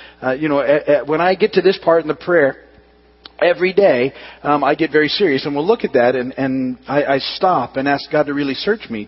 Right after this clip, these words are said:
to know what I'm supposed to, to move into in that process. We're gonna touch on those things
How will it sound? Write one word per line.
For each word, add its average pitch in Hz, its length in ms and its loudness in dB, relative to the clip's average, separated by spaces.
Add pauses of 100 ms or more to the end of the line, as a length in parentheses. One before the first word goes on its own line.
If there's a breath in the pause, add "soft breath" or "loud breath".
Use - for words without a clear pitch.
to 123 140 -8
know 123 180 0
what 127 140 2
I'm 117 100 -4
supposed 117 360 -10
to, 110 140 -10 (440 loud breath)
to 135 80 -8
move 123 160 -4
into 123 260 -4
in 110 80 -4
that 104 140 -4
process. - 440 -6
We're 139 140 -2
gonna 170 160 0
touch 147 240 -2
on 127 140 -2
those 123 200 -2
things 98 320 -6